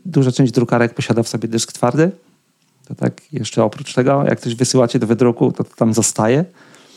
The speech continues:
Jak ktoś nie pomyśli o tym, e, i się nie zabezpieczy, to jest to do wyszukania nawet przez Google'a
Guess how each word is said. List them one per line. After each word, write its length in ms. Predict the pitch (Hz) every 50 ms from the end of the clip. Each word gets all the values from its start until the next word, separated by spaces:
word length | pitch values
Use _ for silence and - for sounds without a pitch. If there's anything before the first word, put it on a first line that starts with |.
| - _ _ _ _ _ _ _ _ - 254 - _ _ _ _ _ _
Jak 240 | - - 190 185 180
ktoś 280 | - - - 143 - -
nie 60 | 135
pomyśli 420 | - - 120 127 117 - - 131
o 100 | 117 113
tym, 420 | 117 - 123 117 117 120 120 127 127 139 202 -
e, 360 | - 117 113 110 107 110 123
i 240 | 165 170 127 113 110
się 120 | - 123
nie 100 | 113 113
zabezpieczy, 560 | 110 113 113 110 - - 127 117 - 131 120
to 160 | 117 - 117
jest 220 | 113 113 110 - -
to 60 | 117
do 120 | 110 113
wyszukania 500 | 110 120 - - - - 117 110 110 110
nawet 240 | 113 113 110 113 -
przez 200 | - - - 104
Google'a 340 | 107 123 117 113 170 175 190